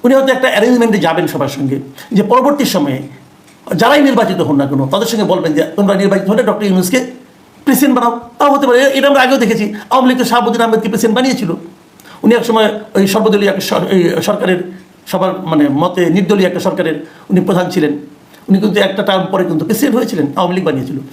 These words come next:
ওনাকে বানাতে কোনো সমস্যা নাই। তার মানে বটম লাইন যেটা, সেটা হলো আমার মনে পড়ে গেলো সেই গ্রামীণের সেই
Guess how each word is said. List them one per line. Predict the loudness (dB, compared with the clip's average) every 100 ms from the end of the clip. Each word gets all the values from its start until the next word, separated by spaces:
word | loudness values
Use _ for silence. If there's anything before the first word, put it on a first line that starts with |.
| -12 0
ওনাকে | 2 2
বানাতে | 2 2
কোনো | 0 -2
সমস্যা | 0 0
নাই। | 0 -4 -10 -20 -20 -20 _ -20 -20 -20 -20 -6
তার | -2 2
মানে | 2 0 0
বটম | 0 0 0
লাইন | 0
যেটা, | 0 -2 0
সেটা | 2
হলো | 2
আমার | 2 0
মনে | 0 0
পড়ে | 0
গেলো | 0 0
সেই | 0 2 2 0 -4 -12 -20 -6
গ্রামীণের | -2 0 2 4 4 2
সেই | 2 0 -2